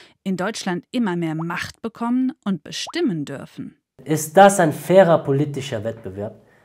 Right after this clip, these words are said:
Speaker 2: finanziert durch G-E-Z-Gebühren? Es geht den linksgrünen Komplex schon lange nicht mehr um Demokratie. Es geht darum, Demokratie zu beherrschen. Es geht darum, zu entscheiden, was Demokratie ist.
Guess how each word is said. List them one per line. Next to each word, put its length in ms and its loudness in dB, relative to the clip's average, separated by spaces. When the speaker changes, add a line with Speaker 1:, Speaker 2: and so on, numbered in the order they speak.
Speaker 2:
finanziert 680 2
durch 260 0
G-E-Z-Gebühren? 1120 0
Es 220 -4
geht 240 0
den 160 6
linksgrünen 580 4
Komplex 460 -4
schon 200 -4
lange 240 2
nicht 220 -6
mehr 100 -8
um 120 -10
Demokratie. 640 -12
Es 260 -6
geht 280 4
darum, 340 0
Demokratie 760 6
zu 200 -8
beherrschen. 540 -2
Es 200 -8
geht 220 4
darum, 240 2
zu 140 -2
entscheiden, 500 0
was 220 -4
Demokratie 680 0
ist. 300 -12